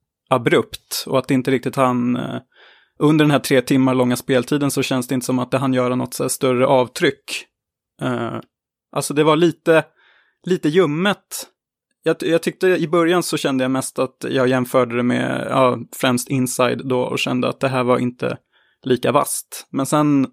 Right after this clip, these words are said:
när man kommit en bit in och kommer i synnerhet till de här, eh, kökspartierna så tyckte jag att det började kännas m-, mer av ett, liksom, eh, att det hade en egen identitet. Men, eh,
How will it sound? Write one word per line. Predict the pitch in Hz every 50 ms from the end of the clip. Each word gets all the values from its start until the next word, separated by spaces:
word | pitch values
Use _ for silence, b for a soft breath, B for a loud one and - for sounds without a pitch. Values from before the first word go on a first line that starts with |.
| _ _ _ _ -
när | 143 139
man | 139 143 135
kommit | - - 143 147 143 -
en | 135 135
bit | 131 131 127 - -
in | 143 135 131 127
och | 127 -
kommer | 135 127 127 123 -
i | - 131
synnerhet | - - 143 135 143 143 139 131 - - - - -
till | - 131 123
de | 123 123 123
här, | 127 120 120 127 127 127 - - B B B B B B B B B B B -
eh, | - 123
kökspartierna | 117 - - 151 131 - - - - - - - 175 160 151 139 123 117
så | - - 131
tyckte | - 147 120 - -
jag | 123
att | 123 -
det | 139
började | 120 131 123 120 120 120
kännas | 117 - 131 131 123 123 123 - - - - -
m-, | - - - - - -
mer | - 151 143 135 131
av | 127 123 120 120 120
ett, | 123 123 - _ - - -
liksom, | 123 117 - - 120 110 - - -
eh, | - 143 -
att | - -
det | -
hade | 131 131 123
en | 123
egen | 127 131 127 120 123 123 127 -
identitet. | 123 123 131 123 - 135 - - 139 131 131 - - -
Men, | 135 131 127 123 123 123
eh, | 123 _ _ _ _ - - _ _ _ _ _ _ _ - - - 65 - -